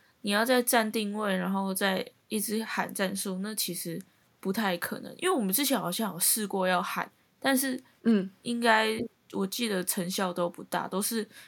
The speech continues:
Speaker 1: 靠就是临场的反应去做，就是应变的。
Speaker 2: 对，我记得我们那时候可能，反正因为我们那时候有，我们四个人，然后三个人可以投三分，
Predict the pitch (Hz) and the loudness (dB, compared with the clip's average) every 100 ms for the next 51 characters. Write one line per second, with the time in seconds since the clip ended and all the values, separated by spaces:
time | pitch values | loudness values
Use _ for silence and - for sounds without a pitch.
0 | _ - 240 202 175 - - 185 190 190 | _ 2 6 6 4 -2 -8 -4 -4 -4
1 | 175 175 190 185 156 156 95 - 170 - | -4 -2 -4 -4 -6 -8 -2 2 2 0
2 | - 175 170 - 185 170 - _ _ _ | -4 -6 -4 -6 -4 -6 -8 _ _ _
3 | - 202 185 - - - _ _ - 185 | -6 -2 -2 -2 -8 -12 _ _ -8 -6
4 | 190 175 60 - 214 175 180 185 - 58 | -4 -8 -10 -4 -2 -2 -4 -4 -6 -10
5 | - - - 196 180 - - _ 202 214 | -20 -18 4 4 4 -6 -20 _ -2 0
6 | 339 311 208 180 185 269 247 220 240 226 | 2 4 4 2 0 -2 0 4 6 6
7 | 185 - _ _ - - 185 180 170 185 | 4 2 _ _ -6 0 2 2 -2 -6
8 | _ - - 226 247 294 - 311 311 - | _ -20 2 4 6 4 4 4 4 0
9 | - 202 202 240 269 247 247 233 175 - | 0 4 4 4 6 6 8 8 6 2
10 | - _ _ _ 196 190 190 - 233 175 | -6 _ _ _ 2 4 6 6 4 4
11 | 147 165 208 220 220 220 160 156 185 170 | 2 4 4 6 6 6 4 0 0 -2
12 | - 151 - - 165 156 165 | 0 -2 -2 -2 -2 -2 -4